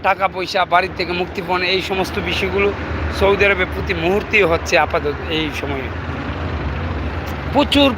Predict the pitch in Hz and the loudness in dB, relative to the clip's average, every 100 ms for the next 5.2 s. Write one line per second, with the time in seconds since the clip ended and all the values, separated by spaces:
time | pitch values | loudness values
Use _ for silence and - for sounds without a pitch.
0 | - 254 233 233 220 214 208 190 202 214 | 2 4 4 4 2 2 2 0 0 2
1 | 208 202 175 180 - 196 220 208 208 208 | 0 2 4 4 0 -8 -8 -8 -6 -4
2 | 202 202 196 180 160 160 190 196 156 156 | -2 0 -2 0 0 2 4 2 4 0
3 | 185 165 196 190 - - - - 190 180 | 0 -2 -2 -2 -8 -10 -10 0 2 4
4 | 175 175 165 170 156 151 156 175 180 185 | 6 4 2 2 2 2 2 2 2 4
5 | 196 | 2